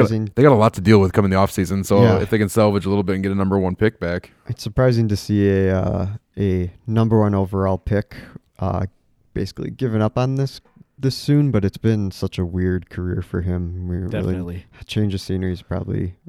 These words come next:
Speaker 3: Probably best
Speaker 1: necessary.
Speaker 3: for him, yeah.
Speaker 2: I wanted to mention they're looking for a body, and they're all in on this season. I think 'cause they traded away a lot of their depth to get a guy like Simmons back, and that kinda helps a little bit off, off the bench there.
Speaker 1: Yeah,
Speaker 2: I
Speaker 1: does
Speaker 2: think
Speaker 1: it
Speaker 2: they're trying to, try to salvage and, and really just make a run for it for the twenty nineteen, twenty twenty season.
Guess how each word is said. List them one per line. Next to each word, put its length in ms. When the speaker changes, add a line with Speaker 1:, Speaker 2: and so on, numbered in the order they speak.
Speaker 3:
Probably 220
best 100
Speaker 1:
necessary. 280
Speaker 3:
for 140
him, 140
yeah. 220
Speaker 2:
I 40
wanted 120
to 80
mention 240
they're 100
looking 220
for 80
a 60
body, 380
and 100
they're 120
all 120
in 60
on 120
this 120
season. 400
I 40
think 140
'cause 140
they 80
traded 240
away 140
a 40
lot 160
of 60
their 100
depth 440
to 80
get 80
a 80
guy 300
like 240
Simmons 480
back, 320
and 140
that 100
kinda 160
helps 240
a 60
little 180
bit 100
off, 280
off 160
the 80
bench 260
there. 300
Speaker 1:
Yeah, 200
Speaker 2:
I 40
Speaker 1:
does 120
Speaker 2:
think 100
Speaker 1:
it 40
Speaker 2:
they're 80
trying 260
to, 160
try 140
to 100
salvage 420
and, 100
and 160
really 160
just 240
make 140
a 60
run 180
for 160
it 60
for 80
the 80
twenty 180
nineteen, 420
twenty 220
twenty 180
season. 280